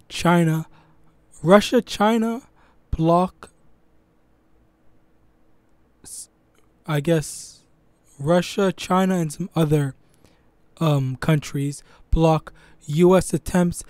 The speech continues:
at sanctions after North Korean leader Kim Jong-un threatens to resume nuclear and missile tests. Okay, so, uh, I believe it was last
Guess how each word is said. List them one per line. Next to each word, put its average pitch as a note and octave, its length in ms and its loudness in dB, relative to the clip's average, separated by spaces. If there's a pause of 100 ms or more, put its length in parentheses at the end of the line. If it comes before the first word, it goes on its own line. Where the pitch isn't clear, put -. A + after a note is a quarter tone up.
(180)
at D3+ 160 -2
sanctions F#3+ 720 0
after E3 260 -2
North E3 280 -2
Korean E3 500 0
leader D#3+ 340 0 (380)
Kim F3+ 240 2
Jong-un E3+ 600 -2 (320)
threatens F3+ 380 2
to F3 100 0
resume E3 500 2 (340)
nuclear F3+ 500 2
and D3+ 140 -2
missile D#3+ 280 -4
tests. - 420 -6
Okay, E3+ 240 0
so, D3 380 -2 (480)
uh, F3 160 4
I F3+ 120 4
believe G3+ 400 2
it G3+ 120 4
was F3+ 360 0
last E3 680 0